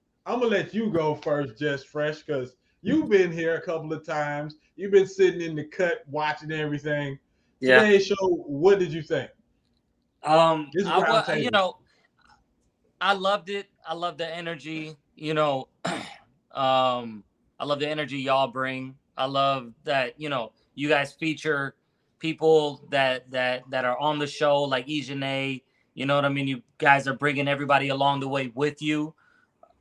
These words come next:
Speaker 2: and that, that is, uh, that is great. That's amazing, you know.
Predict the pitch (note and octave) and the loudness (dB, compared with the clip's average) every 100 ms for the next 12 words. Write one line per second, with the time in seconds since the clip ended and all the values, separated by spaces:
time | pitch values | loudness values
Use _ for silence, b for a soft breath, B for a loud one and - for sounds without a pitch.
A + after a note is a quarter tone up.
0 | - C3 C3+ C#3 A#2+ C3+ C3+ C3+ A#2 - | -10 0 4 4 4 2 2 2 -10 -14
1 | - - _ _ A#2+ A#2+ A2+ G#2 G2 C3 | -20 -20 _ _ -4 0 0 -2 -4 -4
2 | B2+ A2 G#2 D3 C3 G2 - A#2 A#2 A#2+ | -4 -6 -2 2 2 -2 -8 -8 -6 -8
3 | B2 B2+ A#2 G2+ F#2+ F#2+ C#3 B2+ A#2 A2 | -6 -4 -6 -10 -16 -12 -4 2 2 0